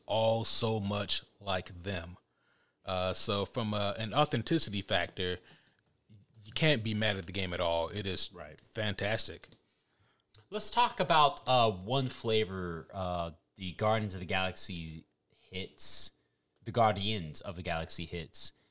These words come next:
Speaker 2: that needs to be celebrated as well. Um, ever since the first movie, Guardians of the Galaxy itself, uh, you know,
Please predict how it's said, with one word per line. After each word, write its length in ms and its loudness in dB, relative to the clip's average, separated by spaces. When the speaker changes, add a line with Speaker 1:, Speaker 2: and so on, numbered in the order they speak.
Speaker 2:
that 260 -2
needs 260 -6
to 60 -16
be 100 -10
celebrated 600 -6
as 160 -10
well. 340 -6
Um, 640 2
ever 160 6
since 280 4
the 80 0
first 340 2
movie, 300 0
Guardians 300 2
of 40 -6
the 40 -6
Galaxy 500 -2
itself, 680 -4
uh, 320 0
you 140 -4
know, 280 -4